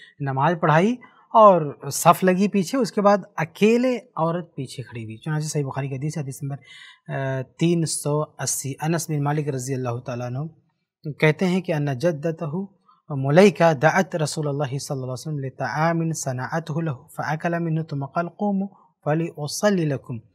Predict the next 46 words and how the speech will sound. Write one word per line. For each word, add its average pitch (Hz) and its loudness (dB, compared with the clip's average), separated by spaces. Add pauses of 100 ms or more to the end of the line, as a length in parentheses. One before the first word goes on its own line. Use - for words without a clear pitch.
(180)
उनकी 170 -2 (540)
दादी 165 6
थी, 208 -2
उन्होंने 180 2
अल्लाह 160 4
के 151 -4
नबी 151 0 (340)
सल्लल्लाहु 151 4
अलैहि 147 -2
वसल्लम 147 -4
की 131 -8 (760)
दावत 170 8
ली 220 0 (380)
और 170 -2
अल्लाह 151 2
के 147 -6
नबी 143 -4 (280)
सल्लल्लाहु 131 -8
अलैहि 147 -4
वसल्लम 147 -10
उनके 139 -6
घर 123 -4
में 135 -6
आए, 165 4 (720)
खाना 156 0 (120)
खाया, 170 4
फिर 196 -8
उसके 202 -4
बाद 180 0
में 165 0
नमाज 143 0
हुई। 185 0 (280)
तो 180 6
अनस 202 6
रज़ी 180 2
अल्लाह 170 4
तआला 156 0
अन्हु 156 0
फरमाते 143 -4
हैं 165 -4
कि 160 -8
फ़क़ाम 165 -2
रसूलुल्लाह 151 -4
सल्लल्लाहु 147 -8
अलैहि 139 -10
वसल्लम 190 -4